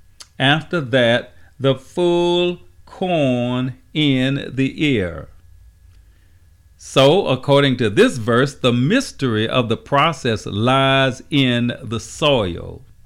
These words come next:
God has made the soil in such a way that when a seed is planted, the seed, Jesus says,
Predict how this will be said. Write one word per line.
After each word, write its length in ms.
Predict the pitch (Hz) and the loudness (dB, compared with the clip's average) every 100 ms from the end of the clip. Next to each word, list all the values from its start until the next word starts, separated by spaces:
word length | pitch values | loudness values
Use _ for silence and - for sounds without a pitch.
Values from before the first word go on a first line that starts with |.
| - - - - - - 110 | -20 -20 -20 -20 -18 -8 0
God 280 | 131 147 | 4 4
has 200 | 190 143 | 2 -2
made 540 | 135 143 143 139 143 147 - | 0 2 2 2 0 -2 -6
the 160 | 139 131 | -4 -6
soil 800 | - 143 123 95 90 92 135 160 - - - - - - - | -2 0 0 0 -4 -6 -10 -14 -20 -20 -20 -20 -20 -20 -8
in 160 | 143 127 | -2 -2
such 320 | - 208 - | 2 0 0
a 80 | 151 | -2
way 280 | 120 117 131 | 0 0 0
that 280 | 135 120 120 | 0 -2 -2
when 180 | 135 | -2
a 140 | 127 110 | -2 -4
seed 480 | - 170 165 151 143 | -6 -4 -2 -2 -2
is 280 | 139 127 - | -4 -4 -6
planted, 920 | - 170 175 175 - 98 95 - - - - - - 120 | -8 -4 -4 -6 -8 -6 -6 -8 -20 -20 -20 -20 -12 -2
the 160 | 131 | -2
seed, 960 | 123 - 214 214 156 127 127 139 - 117 | -2 -6 -2 0 2 2 2 -2 -8 -8
Jesus 500 | 104 127 135 175 - | 0 2 2 -4 -6
says, 540 | 139 113 104 110 110 | -2 0 0 -2 -6